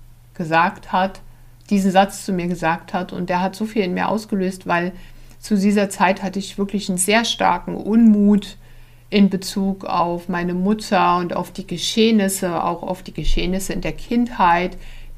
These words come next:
die nicht besonders erfreulich waren. Und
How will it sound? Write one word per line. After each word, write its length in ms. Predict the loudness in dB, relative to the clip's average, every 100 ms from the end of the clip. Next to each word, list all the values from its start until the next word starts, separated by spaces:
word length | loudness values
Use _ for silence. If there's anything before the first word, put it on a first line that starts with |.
| -2
die 360 | 2 2 0 0
nicht 320 | 2 2 0
besonders 520 | -8 -4 -4 -4 -6
erfreulich 720 | -10 -10 -4 -2 -2 -4 -2
waren. 440 | 2 4 4 2 -2 -18 -20 -20 -20 -20 -20 -16 -2
Und 580 | 2 2 2 0 -2